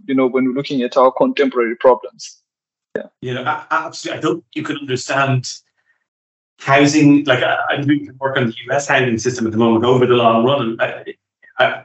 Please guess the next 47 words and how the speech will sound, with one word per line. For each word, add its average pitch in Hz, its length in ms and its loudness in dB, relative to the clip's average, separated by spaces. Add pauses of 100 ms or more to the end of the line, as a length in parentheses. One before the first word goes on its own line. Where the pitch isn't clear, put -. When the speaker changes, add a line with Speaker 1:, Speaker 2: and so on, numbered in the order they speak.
(120)
Speaker 2:
I, 139 300 4
I 135 40 0
don't 165 140 6
think 151 160 4
it 131 60 2
would 120 100 2
be 110 100 4
possible 135 460 4
to - 80 -6
understand 113 400 0
what 104 100 -6
happened 117 300 -2
after 110 240 2
the 107 60 0
nineteen 104 260 0
eighties 110 360 -2
if 101 140 -8
you 113 140 -2
don't 113 200 4
understand 107 360 0
what 107 100 -2
happened 117 220 0
before 151 280 4
the 165 80 0
nineteen - 320 -4
eighties. 85 560 -8
And 120 220 2
there's 117 140 4
a 120 80 2
sort 120 180 -4
of 113 60 2
a 98 40 0
break, 135 300 2
a 139 180 -4
break 147 320 0
point 104 260 -4
there. 107 420 -6 (520)
And, 123 360 0
and 127 160 -2
to - 100 -6
understand 156 400 0
that - 140 -4
properly, 139 420 -4
you, 131 320 -12
you 131 160 -10
need 151 400 -10
to 127 300 -4